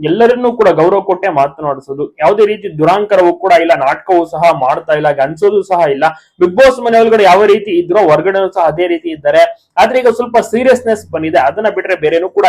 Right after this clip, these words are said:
ಇಲ್ಲ ಅನ್ನುವಂತ ಒಂದು ಮಾತನ್ನ ಪ್ರತಿಯೊಬ್ರು ಸಹ ಒಪ್ಕೋತಾರೆ, ತಿಳಿಸ್ತಾ ಇದ್ದಾರೆ. ನಿಜವಾಗ್ಲೂ ಕೂಡ ಅದ್ಭುತವಾದಂತಹ ವ್ಯಕ್ತಿತ್ವ ಉಳ್ಳಂತವ್ರು ಗಿಲ್ಲಿ ನಟ.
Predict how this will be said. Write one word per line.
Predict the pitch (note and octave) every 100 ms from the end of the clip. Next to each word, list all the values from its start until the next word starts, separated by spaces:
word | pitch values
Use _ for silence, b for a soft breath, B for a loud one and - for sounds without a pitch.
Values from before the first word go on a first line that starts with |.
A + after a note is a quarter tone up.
| E3
ಇಲ್ಲ | F3
ಅನ್ನುವಂತ | E3+ E3 D#3
ಒಂದು | D#3 C#3+
ಮಾತನ್ನ | C3+ C3+ C#3+ A3 G#3 G#3 b b -
ಪ್ರತಿಯೊಬ್ರು | A3+ A3+ C4 A#3+ A3+ G#3+
ಸಹ | G#3+ F#3+
ಒಪ್ಕೋತಾರೆ, | E3 - G3+ F#3+ G#3 G3+
ತಿಳಿಸ್ತಾ | D3+ F3 F3 D3 B2
ಇದ್ದಾರೆ. | B2 D3
ನಿಜವಾಗ್ಲೂ | D#3+ E3+ A#3+ B3+
ಕೂಡ | A#3+ A3+
ಅದ್ಭುತವಾದಂತಹ | G3+ A3+ A#3 A#3 A3+ A3 F3
ವ್ಯಕ್ತಿತ್ವ | D#3 E3+ - B3 G#3+
ಉಳ್ಳಂತವ್ರು | G3 F#3+ F#3 F#3+ F#3 C4+ A#3+ D#3+
ಗಿಲ್ಲಿ | D3+ E3+ F3
ನಟ. | C#3+